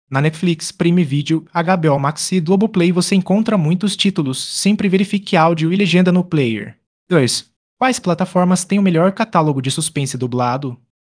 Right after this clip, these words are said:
Netflix e Prime Video costumam ter mais opções, H B O Max traz suspenses premiados e Globoplay tem títulos nacionais. Três.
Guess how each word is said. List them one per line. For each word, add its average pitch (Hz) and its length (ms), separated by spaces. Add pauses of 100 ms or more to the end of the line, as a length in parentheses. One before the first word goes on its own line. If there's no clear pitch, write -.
Netflix 156 520
e 196 60
Prime 139 340
Video 165 260
costumam 208 480
ter 196 140
mais 175 280
opções, 185 600
H 175 220
B 180 100
O 180 60
Max 160 300
traz - 280
suspenses 196 600
premiados 175 680
e 170 80
Globoplay 175 480
tem 220 160
títulos 180 440
nacionais. 156 840 (340)
Três. 139 420